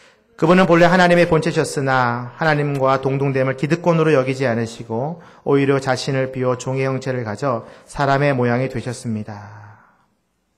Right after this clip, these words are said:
하나님의 본체셨다. 다시 말하면 예수님은 하나님의 본체 안에 계셨다라는 뜻이에요.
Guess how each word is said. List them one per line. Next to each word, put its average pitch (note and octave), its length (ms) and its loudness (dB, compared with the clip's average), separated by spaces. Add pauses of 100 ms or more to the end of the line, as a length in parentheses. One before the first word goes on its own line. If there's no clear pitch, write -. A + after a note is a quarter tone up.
하나님의 D#3+ 460 2
본체셨다. B2 880 -4 (1400)
다시 C3 200 -6
말하면 D3+ 460 2 (260)
예수님은 G3 360 4
하나님의 G3 460 4
본체 E3 260 0
안에 C#3+ 220 2
계셨다라는 B2+ 560 -4
뜻이에요. F#2 340 -16